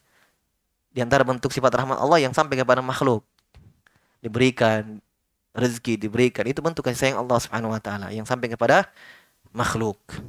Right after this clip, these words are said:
Itu di antara perbedaannya. Taib. Beliau sebutkan, "Bismillahirrahmanirrahim. Alhamdulillahi al-mahmudi bi kulli lisanin. Al-ma'budi fi kulli zamanin.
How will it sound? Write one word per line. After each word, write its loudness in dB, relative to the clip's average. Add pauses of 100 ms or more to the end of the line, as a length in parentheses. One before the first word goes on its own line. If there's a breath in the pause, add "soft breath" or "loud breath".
(300)
Itu -2
di 6
antara 4
perbedaannya. 0 (1300 soft breath)
Taib. 4 (1500 soft breath)
Beliau 8
sebutkan, 8
"Bismillahirrahmanirrahim. 6 (160)
Alhamdulillahi 6
al-mahmudi 2
bi 6
kulli 2
lisanin. 4 (720)
Al-ma'budi 4
fi 0
kulli 2
zamanin. 4